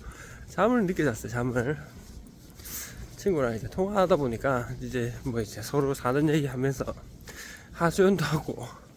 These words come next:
막 이러다 보니까는 한 시간 십오 분 동안 통화를 해가지고 전화 끊으니까 거의 열두 시인 거야.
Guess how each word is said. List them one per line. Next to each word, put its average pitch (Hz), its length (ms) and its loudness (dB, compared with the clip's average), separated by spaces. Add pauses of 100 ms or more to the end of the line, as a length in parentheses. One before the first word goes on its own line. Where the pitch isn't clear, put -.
(520)
막 143 160 0
이러다 156 300 0
보니까는 131 520 -4 (280)
한 147 100 0
시간 147 220 2
십오 160 280 0
분 135 80 -2
동안 131 200 -2
통화를 139 320 -2
해가지고 127 400 -2 (720)
전화 160 180 6
끊으니까 175 420 6 (120)
거의 127 200 2
열두 190 220 6
시인 156 180 8
거야. 120 220 -2